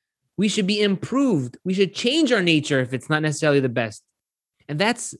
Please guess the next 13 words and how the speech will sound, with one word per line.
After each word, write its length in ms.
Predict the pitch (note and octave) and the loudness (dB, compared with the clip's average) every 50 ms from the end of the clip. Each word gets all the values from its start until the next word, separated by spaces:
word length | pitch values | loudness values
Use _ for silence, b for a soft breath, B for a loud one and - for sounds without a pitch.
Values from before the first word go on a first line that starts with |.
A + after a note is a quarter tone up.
| - _ | -16 _
the 120 | C#3+ D#3 D3 | -6 -6 -6
point 500 | - - A3+ A#3 A3+ G#3+ F#3 C#3 - _ _ _ _ _ _ _ _ _ _ _ _ _ _ _ _ _ - | -4 -2 0 2 2 2 2 0 -6 _ _ _ _ _ _ _ _ _ _ _ _ _ _ _ _ _ -2
of 180 | D3+ D#3+ C#3 | -2 0 2
life 240 | D3 E3+ G3+ G#3+ G3+ | 2 2 0 0 0
in 60 | G3 | -2
this 160 | F#3+ F3+ D#3+ F3+ | -4 -4 -2 -2
world, 420 | A#3 C4+ B3+ F#3+ C#3 C3 C3 - - _ _ - | 0 0 0 0 -2 -4 -4 -6 -10 _ _ -6
that 240 | D3 D#3+ D#3 D3+ - | -4 -2 -2 -4 -6
to 80 | - | -4
get 240 | D3 F3 G3+ F3+ - | -2 0 0 0 -2
close 220 | - G3+ G#3 G3+ G3+ | 0 0 0 0 0
to 100 | - F#3+ | -2 -2
Hashem. 500 | F3 F3 E3 - D3 C3+ C#3 F3 F#3+ | -2 -2 -2 -4 -4 -6 -6 -8 -10